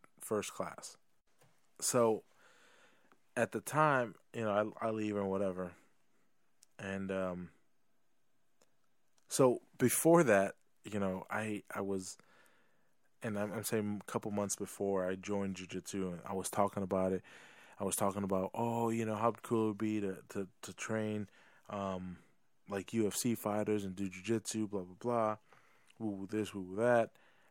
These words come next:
and just talking a bunch of shit about wanting to do it, right?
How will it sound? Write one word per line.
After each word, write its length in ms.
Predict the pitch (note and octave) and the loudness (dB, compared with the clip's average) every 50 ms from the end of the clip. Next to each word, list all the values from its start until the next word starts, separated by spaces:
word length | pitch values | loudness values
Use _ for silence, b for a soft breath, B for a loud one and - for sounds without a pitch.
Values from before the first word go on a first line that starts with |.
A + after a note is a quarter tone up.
| b _ - | b _ -8
and 420 | A2 G2+ G2 G2 F#2+ F#2+ F#2+ G2 | -6 -4 -4 -4 -4 -4 -6 -4
just 240 | - F3 F#3 - - | -2 -2 -2 -2 2
talking 440 | - C3+ B2+ - C3 A#2 A2 A2 - - | 4 4 4 4 0 -4 -6 -6 -10 -14
a 40 | - - - | -20 -6 -2
bunch 240 | B2 B2+ A#2+ - - | 0 0 0 -2 -4
of 60 | - | -4
shit 300 | - - A#2 A2 G#2+ - - | -4 -2 0 0 -2 -2 -6
about 260 | G2 F#2+ F#2 F#2 F#2+ | -6 -6 -6 -4 -2
wanting 320 | F#2 F#2+ G2 G2 F#2+ F#2+ | -2 -2 -2 -2 -4 -6
to 80 | F#2 F2 | -6 -6
do 120 | - G2 F2+ E2 | -6 -8 -10 -10
it, 220 | - - - F#2 | -12 -18 -14 -6
right? 220 | G2 A2 C3 B2+ | -2 -2 -2 -2